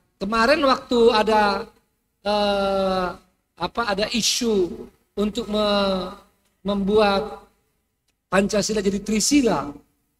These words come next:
ya, jadi Ekasila, timbul kesadaran, ya, bahwa ini perlu diajarkan kembali.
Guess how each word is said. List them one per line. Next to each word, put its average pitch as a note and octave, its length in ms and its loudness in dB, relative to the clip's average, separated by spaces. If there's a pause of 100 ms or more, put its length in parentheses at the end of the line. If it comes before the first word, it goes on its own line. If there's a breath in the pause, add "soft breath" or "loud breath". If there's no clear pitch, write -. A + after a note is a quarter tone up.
(140)
ya, F3+ 400 0 (160)
jadi A3 320 2
Ekasila, A3+ 480 4 (560)
timbul C4+ 240 4
kesadaran, C4 640 2 (640)
ya, F#3 240 4
bahwa A3+ 400 6
ini F4+ 160 -2
perlu D4+ 240 -2
diajarkan B3+ 560 2
kembali. B3 560 0